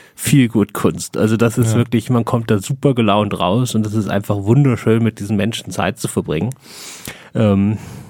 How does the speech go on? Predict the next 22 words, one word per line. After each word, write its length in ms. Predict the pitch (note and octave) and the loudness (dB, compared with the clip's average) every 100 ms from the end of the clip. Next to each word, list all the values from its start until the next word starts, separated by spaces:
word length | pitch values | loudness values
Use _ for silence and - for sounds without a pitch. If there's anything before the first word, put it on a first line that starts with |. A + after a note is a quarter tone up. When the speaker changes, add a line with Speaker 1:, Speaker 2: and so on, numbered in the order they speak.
| - - | -20 -2
Speaker 1:
ja, 200 | G#2+ A2 | 2 2
es 100 | F#2 | 0
ist 140 | G2 | -2
wahnsinnig 340 | F#2+ G#2+ A2 F2+ | 2 2 2 0
lustig. 560 | G#2 G#2+ C#3 F3+ - - - _ | -2 0 -2 -2 -6 -20 -20 _
Wie 100 | G2+ | -4
gesagt, 320 | G#2 G2+ - | -2 -2 -4
es 140 | - | -2
wurde 180 | G2+ G2 | 2 2
sehr, 240 | F#2+ A#2+ | 2 2
sehr 120 | B2 G2+ | 4 4
laut 200 | G2 G#2 | 2 2
gelacht 300 | G#2+ G2+ - | 0 0 0
in 80 | |
der 100 | G2+ | 0
Vorstellung, 440 | G2+ A2+ - G#2 A2+ | 0 -2 -2 -2 0
in 40 | |
der 120 | G#2+ | 0
ich 160 | G#2 - | -4 0
war. 180 | G#2+ C3 - - - - - | 0 0 -8 -20 -20 -20 -4
Ähm, 380 | A2 G#2 A2+ A2+ - - _ _ | -2 0 -2 -2 -10 -20 _ _
ja. 280 | C3 D#3 | 0 0